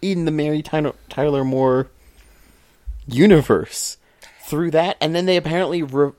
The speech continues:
restore it again with a point later on that we don't know. We gotta watch that two-hour A M A B C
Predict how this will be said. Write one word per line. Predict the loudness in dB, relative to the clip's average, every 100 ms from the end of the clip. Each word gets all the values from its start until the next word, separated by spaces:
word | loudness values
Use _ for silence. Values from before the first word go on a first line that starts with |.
| _ -6
restore | -6 -4 0 0 0
it | -2
again | -2 -2 -2
with | -6
a |
point | -8 -6 -6 -4
later | -2 -2 0
on | -2
that | -2
we | -4
don't | -4 -4 -4
know. | -4 -4 -8 _ -20 _ _
We | 4
gotta | 6 8
watch | 6 2 0
that | 0 0 -4 _ _ _ _ _
two-hour | -10 0 4 6 4 2 -2 _ _ _
A | -4 0
M | 0 -2 _ _ _ _
A | -2 -2
B | -2
C | -2 -2